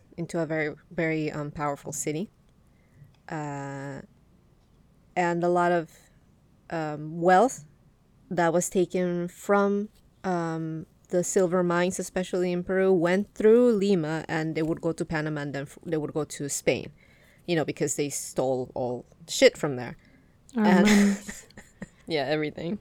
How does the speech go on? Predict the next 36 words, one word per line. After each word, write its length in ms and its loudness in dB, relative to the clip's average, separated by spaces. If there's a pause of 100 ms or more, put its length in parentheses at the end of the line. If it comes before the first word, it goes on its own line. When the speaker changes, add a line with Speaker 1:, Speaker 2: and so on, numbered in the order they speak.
(120)
Speaker 1:
It's 140 -16
like, 140 2
"Oh, 260 6
why 600 2
were 240 2
they 160 2
poor?" 460 0
Well, 280 0
Speaker 2:
Hmm. 580 8 (560)
Speaker 1:
<laughs> 580 -20
you 100 2
know, 220 8
they 160 2
kinda 260 2
stole 500 -2 (800)
people's 360 -6
shit. 240 -4 (680)
Anyway, 360 6 (440)
um, 400 2 (1120)
so 540 8
as 200 6
I 40 8
said, 200 4
you 80 2
know, 80 2
Lima 300 2
was 180 -2
the 60 -2
center, 420 0
and 400 0
they 140 4
became, 400 -4
it, 180 4
it 60 0
became 360 2
a, 240 -4